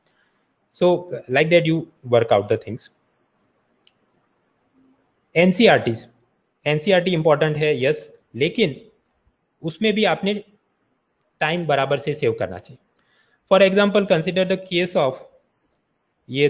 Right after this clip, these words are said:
थोड़े टाइम पहले दूसरे एक एजुकेटर मुदित गुप्ता ने एक वीडियो बनाया था, अर्थक्वेक और वोल्केनो की अगर हम बात करें,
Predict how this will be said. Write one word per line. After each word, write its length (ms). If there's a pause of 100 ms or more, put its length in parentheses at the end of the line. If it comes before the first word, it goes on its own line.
थोड़े 160
टाइम 220
पहले 280 (180)
दूसरे 480
एक 100
एजुकेटर 460
मुदित 300
गुप्ता 320
ने 100
एक 80
वीडियो 300
बनाया 300
था, 140 (1700)
अर्थक्वेक 520
और 120
वोल्केनो 480
की 140
अगर 180
हम 120
बात 220
करें, 240